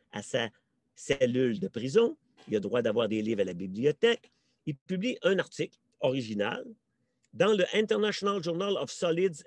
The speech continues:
and Structures, qui paraît en janvier quatre-vingt-seize. Donc, évalué par les pairs, et cetera. Le recteur de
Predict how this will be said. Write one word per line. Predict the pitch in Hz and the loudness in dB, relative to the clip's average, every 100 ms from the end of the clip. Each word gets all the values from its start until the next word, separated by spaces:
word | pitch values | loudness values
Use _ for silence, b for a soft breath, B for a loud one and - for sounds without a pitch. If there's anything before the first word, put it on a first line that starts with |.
| - | -6
and | 139 | -6
Structures, | - - 151 - - 117 - - _ _ _ _ _ _ | -6 -4 -4 -4 -8 -8 -8 -14 _ _ _ _ _ _
qui | 127 | -8
paraît | 147 147 202 | -4 -2 0
en | 160 | 0
janvier | 147 156 233 - _ _ - | 0 -2 -4 -6 _ _ -6
quatre-vingt-seize. | 196 - 160 120 - 82 - - _ _ _ _ _ _ _ _ _ - b b | -6 -2 -4 -4 -8 -16 -20 -20 _ _ _ _ _ _ _ _ _ -20 b b
Donc, | 147 139 - | 0 0 -2
évalué | 131 123 123 127 120 | 0 4 4 4 0
par | 107 | -2
les | 92 | -4
pairs, | 85 143 185 208 202 - | -2 2 4 2 2 -2
et | |
cetera. | - 117 95 - - _ b b b b b b b _ _ _ _ | -6 -6 -6 -8 -16 _ b b b b b b b _ _ _ _
Le | 139 | 2
recteur | 147 151 - 226 233 | 4 2 2 4 6
de | 139 | 4